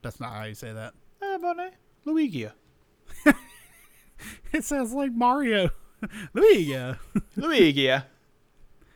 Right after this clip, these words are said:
Speaker 1: That's
Speaker 2: Did
Speaker 1: how
Speaker 2: you
Speaker 1: that's
Speaker 2: see? Okay, all right. The new Pokemon show, <clears throat> Pokemon Journeys or whatever. Go.
Speaker 1: Wait.
Speaker 2: His, y-, yeah, it's like the new Pokemon series. It's a Netflix thing. Netflix has the rights to it now.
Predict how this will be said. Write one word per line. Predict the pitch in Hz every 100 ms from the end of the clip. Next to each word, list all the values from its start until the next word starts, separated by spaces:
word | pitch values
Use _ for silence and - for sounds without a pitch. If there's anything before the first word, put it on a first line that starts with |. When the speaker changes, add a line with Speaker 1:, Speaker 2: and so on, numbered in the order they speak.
| _ _ _ - 185 - - - _ -
Speaker 1:
That's | 123 -
Speaker 2:
Did | 269
Speaker 1:
how |
Speaker 2:
you | 427 403
Speaker 1:
that's |
Speaker 2:
see? | 339 240
Okay, | 247 233 180 - - - 180
all |
right. | 170 156
The | 165
new | 190 190
Pokemon | 165 156 175 175 175 175 - _ -
show, | - 202 190 175 -
<clears throat> | -
Pokemon | 170 160 175 170 156 147 - _ _ _ _ _ - -
Journeys | 156 165 175 170
or |
whatever. | 175 175 170 160 _ - - - - - 123
Go. | 143 160
Speaker 1:
Wait. | 170 147
Speaker 2:
His, | 143 - -
y-, | 143 - - _ _ _ _ -
yeah, | 415 147
it's | 127
like | 170 151
the | 143
new | 143 143
Pokemon | 147 143 139 135
series. | 143 139 139
It's | 147 147
a |
Netflix | 139 139 165 147 -
thing. | 151 143 139
Netflix | 135 131 143 143
has | 135
the | 139
rights | 131 131
to | 135
it | 127
now. | 131 127